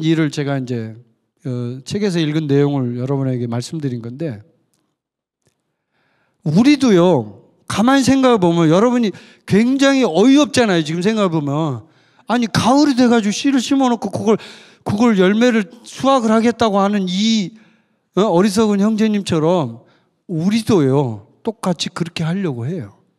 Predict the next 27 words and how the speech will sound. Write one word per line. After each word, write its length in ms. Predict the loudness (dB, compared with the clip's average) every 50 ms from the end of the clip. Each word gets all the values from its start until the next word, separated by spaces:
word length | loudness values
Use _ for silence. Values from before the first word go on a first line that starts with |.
| _ _ _ _ _ _ _ _ _ _ _ _ _ _ _ _ _
어쩔 300 | -2 0 0 2 0 0
때 340 | 2 2 0 0 0 -2 -8 -20 -20 _ _ _ _ _ _ _ _ _ _ _ _
씨앗도 440 | -12 -8 -4 0 0 0 0 0 -2
심지 300 | -2 -2 -4 -4 -4 -4
않고, 580 | -4 -4 -6 -6 -6 -6 -6 -8 -10 _ _ _ -4
영적인 340 | -4 -2 -2 -2 -2 -2 -2
세계 160 | -4 -6 -8
아무것도 560 | -8 -10 -6 -2 0 2 2 2 2 0 -4
심지 300 | -4 -4 -6 -4 -4 -2
않고, 380 | -2 -4 -4 -4 -4 -4 -4 -4 -10 -18 -20 -18 _ 0
말씀의 500 | 2 2 2 2 0 0 0 2 2 2
씨앗 240 | 2 2 2 2
심지 320 | 2 0 -2 -2 -2 0 0
않고 520 | 0 0 0 0 2 2 2 2 0 -4 -8 -20 _ -12
주님 220 | -6 -4 -2 0
앞에 200 | 0 0 -2 -4 -6
기도한단 520 | -6 -4 0 0 0 0 0 -2 -4 -6
말이에요. 240 | -8 -10 -12 -14 -14
"주님, 720 | -6 -4 0 2 4 4 4 2 2 -2 -6 -16 -20 _ _ _ _ _ _ _ _ _
저 120 | -4 0 0
이번에 460 | 2 2 2 2 2 2 0 0 -2 -6 -12 -20 _ _ _ _ _ _ _ _ _ _ _ _ _ _ _ _ _ _ -2
돈이 240 | 0 2 2 2 0
필요해요. 520 | -2 -4 -4 -2 -2 -2 -2 -4 -8 -12 -16 _ _ _
주님, 260 | -8 -4 -4 -2 -2 0
돈 200 | 0 0 2 2
좀 180 | 0 0 0
주세요." 380 | 0 0 0 0 -2 -4 -4